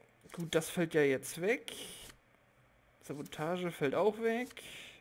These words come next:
Das fällt nicht weg. Fällt das weg? Das fällt weg. Das bleibt und das bleibt auch. So, und damit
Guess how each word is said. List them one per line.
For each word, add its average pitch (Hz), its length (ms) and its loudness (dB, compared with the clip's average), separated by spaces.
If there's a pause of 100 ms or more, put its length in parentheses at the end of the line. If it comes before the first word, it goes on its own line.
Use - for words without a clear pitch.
(1400)
Das - 760 -2
fällt 113 200 -4
nicht 208 260 -2
weg. 214 320 0 (480)
Fällt 139 160 -6
das 175 220 -6
weg? 349 260 -16 (560)
Das 170 200 -2
fällt 190 260 0
weg. 202 280 0 (1300)
Das - 320 -12 (140)
bleibt 214 720 0
und 180 1160 -2
das 151 140 0
bleibt - 200 -4
auch. - 180 -4 (460)
So, 165 140 2
und 147 100 4
damit 160 200 4